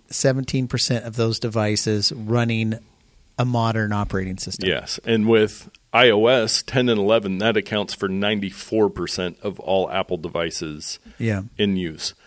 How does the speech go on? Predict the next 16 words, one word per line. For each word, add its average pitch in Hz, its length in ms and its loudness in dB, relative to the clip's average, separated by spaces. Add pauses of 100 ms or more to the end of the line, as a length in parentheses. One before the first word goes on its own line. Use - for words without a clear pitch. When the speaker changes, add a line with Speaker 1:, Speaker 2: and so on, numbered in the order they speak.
(140)
Speaker 2:
So - 180 0
that 139 260 4
is 98 260 0 (340)
point 202 400 -2
two 147 220 -4
percent, 120 480 -2
but 143 220 6
it 143 180 2
really 139 380 4
is. 127 200 2
There's 107 300 0
only, 123 460 4 (340)
uh, 107 280 0 (280)
a - 60 -6
couple 135 480 2
phones 110 640 0